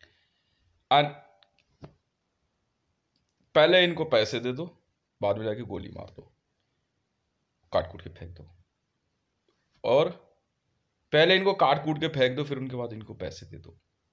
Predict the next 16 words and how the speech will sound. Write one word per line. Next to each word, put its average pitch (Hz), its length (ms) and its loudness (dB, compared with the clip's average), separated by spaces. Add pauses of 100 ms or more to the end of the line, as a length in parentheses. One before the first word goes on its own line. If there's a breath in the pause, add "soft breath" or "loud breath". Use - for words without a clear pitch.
(580)
<laughs> - 800 -4 (2000 soft breath)
हरियाणा 135 680 2 (600)
and 98 340 -4
other। 90 280 -4 (1300)
और 147 100 6
उधर 214 300 4
भी 262 80 0
मैं 226 140 4
ये 208 120 6
चाहूंगा 139 420 4
कि 180 220 -6
don't 160 260 0
force 170 480 -2
me 107 180 -12 (2250)
कि 120 120 -4
मैं, 110 440 -2